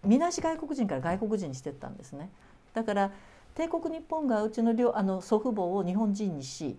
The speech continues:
広告親民にし、戦後の日本というのが私の母や私たちを朝鮮人にしてったわけですね。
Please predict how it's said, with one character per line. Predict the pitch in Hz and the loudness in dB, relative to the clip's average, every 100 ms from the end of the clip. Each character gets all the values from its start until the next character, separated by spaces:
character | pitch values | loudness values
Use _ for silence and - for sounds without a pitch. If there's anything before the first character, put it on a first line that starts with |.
| - | -4
広 | 208 202 | -2 0
告 | 196 | -4
親 | - 185 | -4 -6
民 | 180 151 | -4 -6
に | 139 | -8
し、 | - 165 - 196 | -8 -8 -8 -4
戦 | 269 285 | -2 0
後 | 294 | 0
の | 277 | 0
日 | 269 | -2
本 | 262 277 | -2 -4
と | 214 | -4
い | |
う | 180 | -4
の | 156 | -4
が | 190 175 | -2 -2
私 | 170 196 196 | -2 -4 -2
の | 196 | -4
母 | 226 202 | -4 -4
や | 151 139 | -4 -4
私 | 160 190 - | -4 -8 -6
た | 160 | -12
ち | - | -8
を | 156 | -8
朝 | - 190 | -4 -2
鮮 | 196 202 | 0 0
人 | 226 | 0
に | 127 | -4
し | - | -6
て | |
っ | 147 | -8
た | - | -8
わ | 127 | -12
け | 127 | -12
で | 127 | -14
す | - | -10
ね。 | 170 | -10